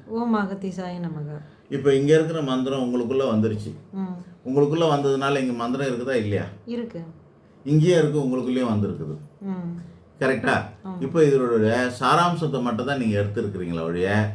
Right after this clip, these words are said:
Speaker 2: அந்த எழுத்துக்களே எடுத்துக்கிட்டீங்கன்னா எடுக்கல. அதுபோல எப்படி ஒண்ணை படிக்கிறோம், ஒரு மந்திரத்தை நம்ம ஏத்துக்கிறோம், ஒரு டயலாக் நம்ம படிக்கிறோம், எல்லாம் நம்ம மனசுக்குள்ள வந்து சேருதோ, அந்த பிரிண்ட்ல இருக்கிறது காணாம போகாதோ, அந்த மாதிரி நம்ம வைக்கிற சாப்பாடுகள் எல்லாம் வந்து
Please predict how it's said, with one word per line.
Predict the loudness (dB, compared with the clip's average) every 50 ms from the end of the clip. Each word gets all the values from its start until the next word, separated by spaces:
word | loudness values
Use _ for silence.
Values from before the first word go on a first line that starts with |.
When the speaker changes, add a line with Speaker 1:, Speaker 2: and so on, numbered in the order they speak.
| -6 -8
Speaker 2:
அந்த | -4 -2 0 4
எழுத்துக்களே | 4 4 4 4 0 -2 -2 0 2 2
எடுத்துக்கிட்டீங்கன்னா | 2 2 0 -2 -4 -6 -4 -2 -2 0 0 0 -2 -2 -4 -6 -4
எடுக்கல. | -2 -2 -2 -2 -2 -4 -6 -8 -10 -14 -18 -20 -20 _ -20 -20 _ _ _ -20 -20 -20 -20 _ _ _ _ -20 _ _ _ _ _ -20 -20 -20 -20 -20 -20 -20 -20 -20 -20 -20 -20 -20 -18 -6
அதுபோல | -2 0 2 2 2 4 4 4 4 4 2 2
எப்படி | 2 2 2 2 2 2 2
ஒண்ணை | 4
படிக்கிறோம், | 4 4 2 0 0 0 0 0 0 0 0 0 0 2 2
ஒரு | 2 2 4
மந்திரத்தை | 4 4 4 4 2 0 0 -2 -2
நம்ம | 0 2 2 4
ஏத்துக்கிறோம், | 4 4 4 2 2 -2 -2 0 0 2
ஒரு | 2 2 2 2
டயலாக் | 4 4 4 4 4 2 0
நம்ம | 0 2 2 2 2
படிக்கிறோம், | 2 0 0 0 0 0 0 0
எல்லாம் | 0 2 2 2 2 2
நம்ம | 2 0 0 0 0 0
மனசுக்குள்ள | 0 -2 -2 -2 0 0 2
வந்து | 2 2 0 0 0
சேருதோ, | 2 2 4 4 4 4
அந்த | 4 2 2
பிரிண்ட்ல | 0 0 2 2 2 4 2 2
இருக்கிறது | 4 4 4 2 2 0 0 -2
காணாம | -2 -2 -2 0 0 2 2 2 0 0
போகாதோ, | 2 2 2 2 2 2 2 2 0 0 -2 0 0 0 0 -2 -4 -6 -12 -18 -20 -20 _ _ _ -4
அந்த | -2 0 2 4 4
மாதிரி | 4 4 4 2 2 2 2 2
நம்ம | 4 4 4 4 2
வைக்கிற | 2 0 2 2 2
சாப்பாடுகள் | 2 2 0 0 0 0 0 2 2 2 2 0 0
எல்லாம் | 0 0 0 0 0 0
வந்து | 0 -2 -2 0 0 2 4 4 4 2 0 -4